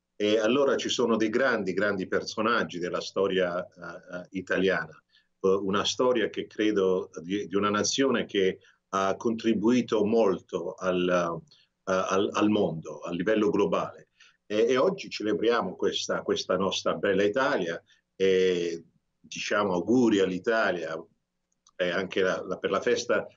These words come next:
della Repubblica e per dire a tutti gli italiani, ovunque,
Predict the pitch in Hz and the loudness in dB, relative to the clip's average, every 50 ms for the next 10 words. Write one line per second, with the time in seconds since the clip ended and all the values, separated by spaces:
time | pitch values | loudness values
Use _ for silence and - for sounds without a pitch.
0 | _ _ - 107 104 104 110 110 123 117 - 151 170 151 131 110 104 98 - 95 | _ _ -6 -2 0 2 2 2 2 2 2 2 2 2 2 0 -2 0 0 0
1 | 90 90 - - - _ _ _ _ - 104 104 104 131 127 123 104 110 151 175 | -2 -2 -4 -8 -20 _ _ _ _ -2 0 0 2 2 0 0 2 4 4 4
2 | 175 147 120 107 104 98 92 - - - 190 - - 117 104 95 - - 92 85 | 6 4 4 4 2 2 0 -2 -2 -2 -2 -2 0 0 -2 0 0 0 0 0
3 | 87 87 82 82 85 87 87 85 110 139 135 107 - - 87 87 - | 0 0 0 -2 -2 -2 -2 0 2 2 2 0 0 0 -2 -2 -4